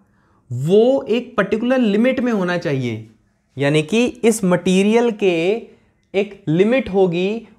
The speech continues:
उस लिमिट में अगर आप उसको अप्लाई करेंगे तो वो जो उसकी डिफॉर्मेशन है वो रीगेन कर जाएगी, यानी कि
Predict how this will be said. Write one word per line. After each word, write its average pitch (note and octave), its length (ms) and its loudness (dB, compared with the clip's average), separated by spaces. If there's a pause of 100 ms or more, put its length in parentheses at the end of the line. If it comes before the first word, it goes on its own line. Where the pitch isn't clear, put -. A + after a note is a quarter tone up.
उस G#3+ 200 -4
लिमिट F#3 400 0
में A#3+ 180 2
अगर G3+ 280 2
आप G#3+ 200 6
उसको G#3+ 220 -2
अप्लाई G3 380 2
करेंगे F#3 440 0
तो B3+ 160 -2
वो G#3 280 0
जो A3 140 0
उसकी G#3 540 -6
डिफॉर्मेशन F3 680 -4
है F3+ 160 0
वो B3 160 0
रीगेन F#3 560 0
कर D#3+ 160 -2
जाएगी, D#3+ 380 0
यानी F3+ 160 -2
कि B3+ 220 -4